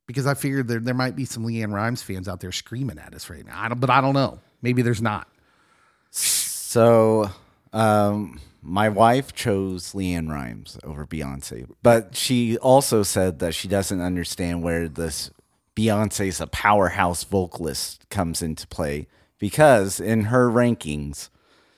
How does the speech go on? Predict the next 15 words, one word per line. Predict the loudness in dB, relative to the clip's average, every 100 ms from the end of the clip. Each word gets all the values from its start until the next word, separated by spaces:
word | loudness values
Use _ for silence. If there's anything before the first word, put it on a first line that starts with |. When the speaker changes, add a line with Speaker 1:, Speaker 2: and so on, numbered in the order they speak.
| _ _ _ -2
Speaker 2:
it | 0 0
is | 2 2 4 2 -2 -4
Mariah | 0 4 4 4 0
Carey, | -2 0 0 0 -4 -2
Speaker 1:
Oh, | 0 2
yeah. | 0 -4 -12 _ _ _ -10
Speaker 2:
Christina | -2 0 2 2 2
Aguilera, | 2 2 0 0 4 4 2 -2 -6 _ _
Celine | -8 -2 2 2 2
Dion, | 4 4 4 2 0 -2
and | -2 -2 0
then | 2 2 0 -2 -4 -10 _ _ _ _ -4
the | -4
rest. | 0 -2 -2 -6 -6 -8 -12 -16
Speaker 1:
Yeah. | -10 -8 -8